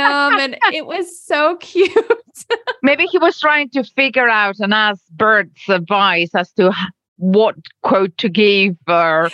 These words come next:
Speaker 1: Yeah.
Speaker 2: anything or something that happened to him on the drive. Someone cut him and skipped the red light. And oh my God, he was so frightened. And God knows the conversations. I love that.
Speaker 1: It
Speaker 2: I
Speaker 1: was
Speaker 2: love
Speaker 1: very,
Speaker 2: that.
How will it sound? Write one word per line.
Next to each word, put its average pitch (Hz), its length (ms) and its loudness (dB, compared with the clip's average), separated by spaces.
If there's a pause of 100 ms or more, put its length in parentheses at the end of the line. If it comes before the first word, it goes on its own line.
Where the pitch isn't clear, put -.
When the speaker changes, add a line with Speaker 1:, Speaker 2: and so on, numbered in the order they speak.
(120)
Speaker 1:
Yeah. - 240 -4
Speaker 2:
anything 220 720 0
or 185 160 2
something 208 400 -2
that 202 160 -2
happened 208 360 -2
to 170 100 2
him 190 260 2
on 175 140 0
the 156 100 2
drive. 180 480 0
Someone 170 480 -2
cut 196 260 0
him 180 460 2
and 160 260 -2 (420)
skipped 185 360 -4
the 170 140 -2
red 185 260 0
light. 180 480 0
And 170 220 -2
oh 202 160 2
my 330 160 0
God, 311 320 0
he 262 80 -4
was 254 200 -2
so 294 200 0
frightened. 220 640 0
And 170 160 -2 (340)
God 415 240 2
knows 262 680 2
the 190 120 -2
conversations. 147 1040 -2
I 196 160 0
love 208 440 0 (100)
that. - 380 -2 (160)
Speaker 1:
It - 40 -2
Speaker 2:
I 185 120 0
Speaker 1:
was - 160 -4
Speaker 2:
love 226 180 2
Speaker 1:
very, 240 160 -4
Speaker 2:
that. 127 300 -2